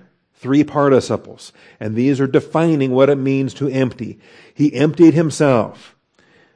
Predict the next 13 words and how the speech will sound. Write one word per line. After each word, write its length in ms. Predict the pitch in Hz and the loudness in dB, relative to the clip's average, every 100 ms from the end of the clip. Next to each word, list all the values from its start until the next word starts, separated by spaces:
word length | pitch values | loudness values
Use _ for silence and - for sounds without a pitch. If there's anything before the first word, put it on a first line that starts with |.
| _ | _
Right? 340 | 110 123 156 135 | -6 -4 -4 -4
He 220 | 131 127 | -4 -2
emptied 360 | 139 139 151 | -2 0 0
himself. 680 | 139 147 135 131 107 - - | 0 -4 -2 -2 -2 -10 -18
So 140 | - 120 | -4 -2
it's 120 | 110 | 0
like, 260 | 135 127 - - - | 0 0 -2 -20 -6
"Pastor 340 | 131 160 156 | -2 -2 0
Bob 280 | 160 160 147 | 2 2 0
taught 300 | - 147 165 | -2 0 2
a 20 | |
Bible 320 | 147 143 127 | 2 2 0
class." 600 | - 120 107 - - - | 0 -4 -4 -8 -16 -20